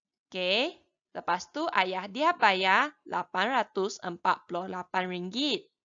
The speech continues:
Apa yang perlu dicari ialah berapa hari dan malamkah mereka menginap di situ.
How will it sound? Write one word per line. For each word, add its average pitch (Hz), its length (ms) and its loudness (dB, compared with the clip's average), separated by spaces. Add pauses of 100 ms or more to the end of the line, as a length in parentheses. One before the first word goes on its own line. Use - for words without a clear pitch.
(800)
Apa 220 480 4
yang 349 400 4 (240)
perlu 196 320 2
dicari 285 720 0
ialah 180 640 2 (320)
berapa 185 640 4
hari 202 560 2
dan 247 240 4
malamkah 185 1400 0 (380)
mereka 185 720 0
menginap 269 640 -4
di 302 160 -8
situ. 330 560 -6